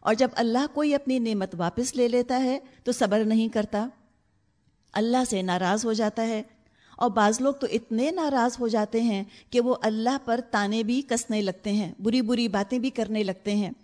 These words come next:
کہ کیا ہم ہی رہ گئے تھے تنگ کرنے کے لیے؟ آخر کیا ملا اللہ کو مجھ کو یہ دکھ دے کر؟ یہ بھی کہتے ہیں کہ میں پوچھوں گی اللہ سے قیامت کے دن کہ اس نے ایسا کیوں کیا میرے ساتھ۔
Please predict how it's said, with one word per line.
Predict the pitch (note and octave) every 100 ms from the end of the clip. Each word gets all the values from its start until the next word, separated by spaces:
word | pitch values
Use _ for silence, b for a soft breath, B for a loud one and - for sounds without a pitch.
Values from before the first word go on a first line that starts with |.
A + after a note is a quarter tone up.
| b b b -
کہ | B3
کیا | B3 B3+
ہم | A#3 A3+
ہی | C#4
رہ | C#4+ C#4
گئے | C4+
تھے | C4+
تنگ | C4+ B3+ B3+
کرنے | A#3+ A3+ A#3
کے | A3+
لیے؟ | G#3+ G#3+ A3+ b b
آخر | - C4 B3+ A3
کیا | G#3+ F#3+
ملا | A#3 C4+ C#4+
اللہ | C4 C4+ C4+
کو | B3+
مجھ | A3+
کو | - A#3+
یہ | A#3
دکھ | G3+ A3+
دے | G#3 G#3
کر؟ | G#3 G#3+ b b b b
یہ | A3+
بھی | B3
کہتے | C4+ B3 B3 C4+
ہیں |
کہ | C4+
میں | A3+
پوچھوں | A#3 B3+ - D4+ D4+
گی | D4
اللہ | B3+ A#3 A#3+
سے | B3
قیامت | A#3 G#3+ A3 -
کے | A3
دن | F#3+ G#3
کہ | G#3+
اس | G#3+
نے | B3
ایسا | G#3+ A3+ A3
کیوں | A3 A#3+ C4+
کیا | C4+ B3
میرے | A3+ G#3 G3
ساتھ۔ | G#3+ A#3+ A3+